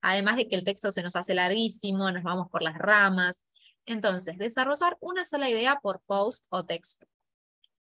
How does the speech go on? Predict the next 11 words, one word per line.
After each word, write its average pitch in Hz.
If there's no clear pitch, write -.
Otro 339
consejo 247
es 240
que 202
sean 226
lo 214
más 269
claros 269
y 196
concisos 208
posible, 202